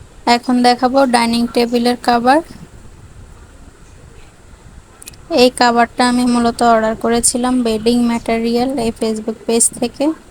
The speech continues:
আমার কাছে এই কভারটা খুবই ভালো লেগেছে। ডাইনিং টেবিলের এই কভারটা সবাই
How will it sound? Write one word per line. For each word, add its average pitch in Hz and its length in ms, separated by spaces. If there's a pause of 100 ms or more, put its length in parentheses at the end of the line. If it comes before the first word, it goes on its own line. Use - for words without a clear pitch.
(2250)
আমার 233 260
কাছে 240 240 (100)
এই 240 140
কভারটা 226 420 (100)
খুবই 226 260
ভালো 220 260 (100)
লেগেছে। 226 380 (1700)
ডাইনিং 226 400 (100)
টেবিলের 233 480 (180)
এই 226 80 (120)
কভারটা 226 480 (460)
সবাই 226 280